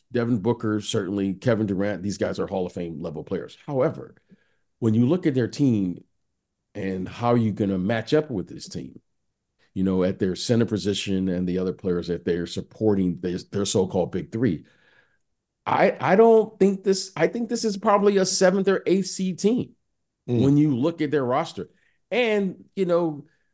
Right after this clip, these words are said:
Speaker 1: Kevin Durant, what you, the, the thing that I am, I'm very cautious with is Kevin Durant has a lot of miles. And Kevin Durant is playing against bigger players than him. When I mean bigger, I mean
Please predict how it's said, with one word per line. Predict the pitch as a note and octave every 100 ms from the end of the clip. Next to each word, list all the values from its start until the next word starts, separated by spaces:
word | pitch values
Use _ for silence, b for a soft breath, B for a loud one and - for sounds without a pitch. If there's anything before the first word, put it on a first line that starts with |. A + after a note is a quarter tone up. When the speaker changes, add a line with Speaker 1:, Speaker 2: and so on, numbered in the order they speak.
| _ _ _ _
Speaker 1:
Kevin | - A3 A#3+ G3
Durant, | E3 F#3 G3
what | D#3+ G3+ G#3
you, | G3+ C3
the, | - C3+
the | D#3+
thing | G#3 C4 A#3 D#3
that | D#3+ C#3+ -
I | D#3+ F3
am, | D#3 C#3+ B2+ A#2 - _ _ _ _ _ _ _ _ _ _ _ _ _ -
I'm | B2+
very | E3+ G3
cautious | - D3+ F3 A#2 F#2+
with | F2+ F2+
is | E2+ F#2
Kevin | - F3+ C4
Durant | G#3 C#3+ D#3+
has | C3+ A2+
a |
lot | G#2 A#2
of | G2
miles. | G2 E2 C2 - - _ _ _ _ _ _ _ -
And | A#2+
Kevin | F3+ F3 E3+
Durant | D#3 D#3 A#2
is | A#2+
playing | D#3 C#3+
against | A#2+ A2+ - D#2+ C3
bigger | C#3+ C3+ A#2+
players | A2 - A2+ E2+ - -
than | F2+
him. | E2+ F#2+
When | B2+
I |
mean | D#3 D3+ G2
bigger, | C3 A#2
I | A2
mean | A2 G#2 G2